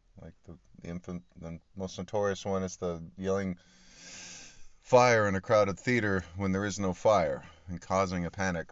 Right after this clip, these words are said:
purposely, you know. That's not what freedom of speech is. You, you,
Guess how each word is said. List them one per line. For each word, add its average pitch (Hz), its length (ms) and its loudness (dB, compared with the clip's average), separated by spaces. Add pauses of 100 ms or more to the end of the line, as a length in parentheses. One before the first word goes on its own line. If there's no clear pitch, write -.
purposely, - 560 -8 (720)
you 76 80 -14
know. 67 120 -12 (2250)
That's - 220 -12
not 87 160 -6 (120)
what 90 160 -8
freedom 90 280 -6
of 80 60 -8
speech - 380 -8
is. - 380 -14
You, - 120 -18 (120)
you, - 120 -16